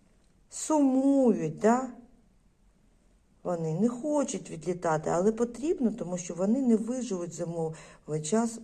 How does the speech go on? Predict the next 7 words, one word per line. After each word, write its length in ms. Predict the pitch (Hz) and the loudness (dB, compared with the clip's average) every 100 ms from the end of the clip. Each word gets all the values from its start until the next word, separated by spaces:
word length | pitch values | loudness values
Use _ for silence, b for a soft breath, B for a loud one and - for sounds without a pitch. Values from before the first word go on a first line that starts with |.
| - _ | -20 _
такі 240 | 156 - | -14 -10
великі 420 | 165 165 170 165 160 | -6 -6 -6 -8 -14
пташки 680 | - 170 160 - 196 196 202 B B - | -10 -8 -8 -10 -8 -8 -8 B B -12
у 440 | 156 156 147 147 | -6 -4 -4 -4
лісі, 600 | 151 147 139 135 - 147 - - _ | -6 -6 -8 -10 -10 -10 -10 -20 _
бо 120 | - | -8
немає 540 | 139 139 143 180 180 | -6 -4 -4 -6 -8